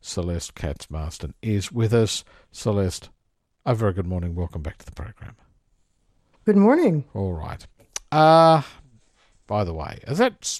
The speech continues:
Speaker 1: you know, smoke cleared up yet? There's, those fires in Canada are still going.
Speaker 2: Yeah, we get some air quality issues now and again. It's not constant, but we have had some,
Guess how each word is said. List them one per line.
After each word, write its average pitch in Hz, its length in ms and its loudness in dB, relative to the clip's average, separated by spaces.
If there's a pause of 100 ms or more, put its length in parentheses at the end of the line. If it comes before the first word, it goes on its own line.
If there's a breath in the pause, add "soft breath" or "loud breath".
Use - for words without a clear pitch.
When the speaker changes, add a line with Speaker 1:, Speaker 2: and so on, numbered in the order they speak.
(160)
Speaker 1:
you 156 140 -2
know, 131 80 2
smoke 135 400 0
cleared 143 340 0
up 143 220 -2
yet? 214 180 -4
There's, 143 200 -4
those 160 280 0
fires 135 460 2
in 80 100 -16
Canada 107 420 -6
are 90 80 -14
still 90 220 -14
going. 101 380 -12 (1200 soft breath)
Speaker 2:
Yeah, 233 220 6
we 240 220 4
get 381 240 -2 (120)
some 196 640 2
air 185 180 0
quality 170 440 2
issues 170 420 -4
now 165 340 4
and 156 120 0
again. 156 340 -2
It's 156 180 -4
not 240 420 -2
constant, 180 640 0
but 165 120 2
we 170 100 0
have 170 220 4
had 160 280 0
some, 156 380 -2